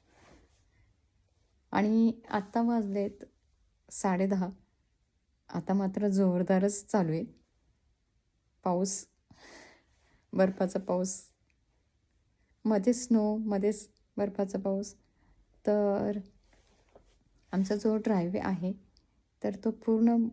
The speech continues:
भरून जातो अगदी बर्फाने, आणि मग काढायला खूप अवघड जातं. मग गरम पाणी करून ओता, हे करा, ते करा. तर ताडपत्री म्हणतात का आपल्याकडे, माहिती नाही. तर प्लॅस्टिकचं मोठं हे आणलंय,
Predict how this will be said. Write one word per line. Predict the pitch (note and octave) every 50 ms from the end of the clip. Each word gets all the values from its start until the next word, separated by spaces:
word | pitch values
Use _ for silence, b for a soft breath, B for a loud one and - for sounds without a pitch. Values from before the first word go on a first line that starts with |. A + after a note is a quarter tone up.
| - - _ _ _ _ _ -
भरून | F#3+ F#3+ F#3 G#3 A#3 B3
जातो | A#3 A#3 G3 F#3+ - E3+ F3
अगदी | F3 E3+ E3 - - G#3 A#3 B3+ - - -
बर्फाने, | - E3 F3+ F3 F3 - - F3+ F3+ G3
आणि | G#3 G3 F#3 F#3 F#3
मग | F#3+ G3+ G3+
काढायला | G3 - G#3+ G3 F3+ F3+ F#3 F#3 F#3+ F#3+ F#3+
खूप | - A#3+ A#3+ A#3
अवघड | G3+ E3+ F3 E3+ G3 G#3 G#3
जातं. | G3+ F#3+ D#3+ D#3+ - F3+ F#3+ G3+ G3+
मग | F#3 F3 E3+ F3
गरम | F#3+ F#3+ F3+ F#3+ F#3+ G3+
पाणी | G3+ - G3 F#3 F#3 F#3 F#3+ F#3+ F#3+ B B B B B _
करून | - F#3+ F#3 F#3 F#3+ F#3+ - -
ओता, | G3+ F#3+ G3 - F3 F3 F3 E3+ F3 F3+ F3+ b b b b b b b _ _ _ _ _ _ _
हे | F#3+ F#3+
करा, | F#3 - - F3 F3 E3+ F3 F3
ते | F3+ - F#3+ F#3
करा. | F#3 F#3+ - F3 F3 E3+ E3+ E3+ F3 F3 - _ _ _ _ _ _ _ _ _ _ _ _ _ _ _ _ _ _
तर | - B3 A#3+ - - - -
ताडपत्री | C#4 A#3+ A#3 B3 B3+ - D4 C#4+ D4 C#4 C#4+
म्हणतात | C4+ C4 A3+ G3 - F#3+ F#3+ -
का | - G3+
आपल्याकडे, | F#3+ G3 F#3 F3+ - F3+ G3 G#3+
माहिती | A#3 A3 G3+ F#3+ F#3+ - G#3
नाही. | G#3 G3 F#3+ G3 b b b b b _ -
तर | G3+
प्लॅस्टिकचं | G3 - G#3 G3+ G3 - - A#3 A3+ - - - A3+ G#3 G3+ G3+ G#3
मोठं | G#3 G#3 G#3 G3+ G3 F#3+ F#3+ G3 F#3+ - - A3
हे | G#3 F#3 G#3 G3+
आणलंय, | G3 F#3 F3 F3 F3 E3+ E3+ F3+